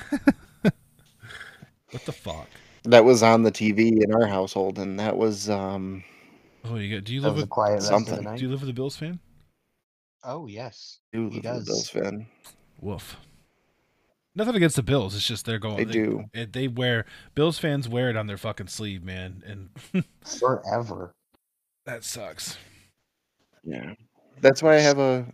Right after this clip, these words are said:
Speaker 2: picture of Josh Allen in my living room.
Speaker 1: He is.
Speaker 2: It's
Speaker 3: That
Speaker 2: signed.
Speaker 3: checked out.
Speaker 1: That's cool.
Speaker 2: Not, not by Josh Allen, but
Speaker 1: Oh.
Speaker 2: by D J Reader.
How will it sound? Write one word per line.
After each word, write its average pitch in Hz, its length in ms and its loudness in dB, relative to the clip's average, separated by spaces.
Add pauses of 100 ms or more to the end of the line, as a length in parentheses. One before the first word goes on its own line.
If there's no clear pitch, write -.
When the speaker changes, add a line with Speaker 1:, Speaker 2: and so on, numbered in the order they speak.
(120)
Speaker 2:
picture 135 280 2
of 123 120 0
Josh 120 280 0
Allen 123 260 0
in 101 60 -2
my 104 140 0
living 110 320 -2
room. 95 220 -6 (1200)
Speaker 1:
He 165 240 -4
is. 160 80 -6 (160)
Speaker 2:
It's 120 120 -6
Speaker 3:
That 101 60 0
Speaker 2:
signed. 110 240 -4
Speaker 3:
checked 95 260 -8
out. 95 220 -6 (240)
Speaker 1:
That's 170 160 -8
cool. 165 340 -2 (1900)
Speaker 2:
Not, 117 280 6
not 120 160 8
by 113 140 12
Josh 107 280 6
Allen, 104 480 0
but 110 120 -2
Speaker 1:
Oh. 98 300 -4 (220)
Speaker 2:
by - 160 -8
D 113 160 -6
J 113 200 -6
Reader. 113 420 -6